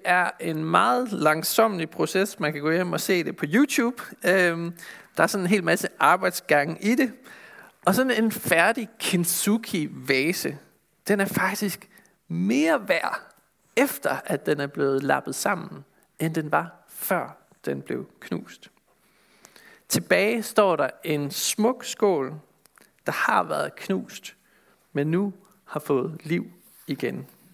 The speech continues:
Men det er ikke blevet skjult, hvad der er sket. Tværtimod er det blevet fremhævet, og sårene skinner som guld. Jeg synes, det er et fantastisk billede på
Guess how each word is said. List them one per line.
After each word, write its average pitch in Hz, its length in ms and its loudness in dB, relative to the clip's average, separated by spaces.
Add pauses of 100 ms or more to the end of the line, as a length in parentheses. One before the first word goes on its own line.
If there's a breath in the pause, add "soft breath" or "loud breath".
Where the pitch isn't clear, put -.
(2000 loud breath)
Men 196 180 2
det 214 80 4
er 220 40 4
ikke 254 180 -4
blevet 175 420 4
skjult, - 760 -2
hvad 147 140 0
der - 60 -4
er 135 100 -4
sket. - 680 -4 (800 loud breath)
Tværtimod 202 640 2
er 151 80 -2
det 143 120 -4
blevet 131 240 -2
fremhævet, 156 760 -2 (680 soft breath)
og - 140 -4
sårene 151 500 0
skinner 143 480 -4
som 135 300 -10
guld. 135 300 -4 (1300 loud breath)
Jeg 165 80 -2
synes, 185 160 0
det 202 80 6
er 185 40 6
et 180 80 0
fantastisk - 880 -2
billede 156 420 -2 (100)
på 131 340 -2